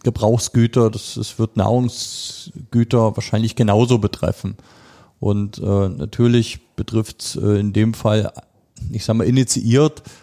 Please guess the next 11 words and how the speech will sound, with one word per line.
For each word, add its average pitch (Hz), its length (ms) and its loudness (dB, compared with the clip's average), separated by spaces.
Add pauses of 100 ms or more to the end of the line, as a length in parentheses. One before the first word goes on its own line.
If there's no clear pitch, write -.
hat - 200 -2
sich's - 320 -2
wahrscheinlich 117 380 -2
schon 123 220 0
aus 123 100 0
dem 110 140 -2
Hochbau 113 420 2
heraus, 110 560 0
aber 104 200 0
was 107 220 -4
wir, 110 460 0